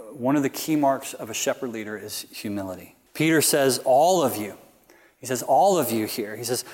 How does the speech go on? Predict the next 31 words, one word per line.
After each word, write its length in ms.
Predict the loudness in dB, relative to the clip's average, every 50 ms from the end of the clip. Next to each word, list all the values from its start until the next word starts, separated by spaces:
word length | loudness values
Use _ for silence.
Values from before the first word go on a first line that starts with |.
| -8 0
"Leaders 420 | 2 2 4 4 4 4 4 4
and 80 | 4 2
those 160 | 2 2 2
under 260 | 2 2 2 2 4
leadership, 440 | 4 4 2 2 0 -2 -4 -4 -6 -16 -20 -20 -20 _
clothe 720 | -10 -10 -6 -2 0 2 4 4 4 6 6 4 4 2 4
yourselves 720 | 2 2 2 2 0 0 0 0 -2 -2 -4 -6 -6 -8
in 440 | -4 -2 0 2 4 4 4 4 2
humility." 640 | 0 -2 -4 -2 -2 -2 -4 -6 -8 -10 -12 -14 -18 _ _ _ _ _ _ _
He 220 | 0 2 2 2
echoes 520 | 2 2 0 2 2 4 4 4 2 0 0
the 120 | 0 0
Apostle 440 | 0 0 0 0 0 2 2 0 0
Paul's 380 | 0 2 2 2 2 2 0 -2
words 360 | -2 0 2 2 2 2 0
in 60 | -2
Philippians 600 | -2 0 0 0 2 2 4 4 4 4 2 0 2 2
two, 280 | 4 2 2 0 -2 -10 -16 -18 -18 -6 0
where 140 | 2 4 4
he 60 | 4
writes, 300 | 4 4 2 0 -2 -6 -10 -14 -14 -4 0
"Let 240 | 2 2 4 4
your 160 | 4 2 2 2
attitude 640 | 2 0 2 2 2 0 0 0 0 0 2 2
be 240 | 0 0 -2 -2 -4 -4
like 340 | 0 2 2 2 2 2 0
that 160 | 0 0 2
of 100 | 0 0
Christ 360 | -2 0 0 0 0 -2 -4 -4
Jesus, 280 | -4 -2 -2 -4 -2
who 220 | 0 2 0 0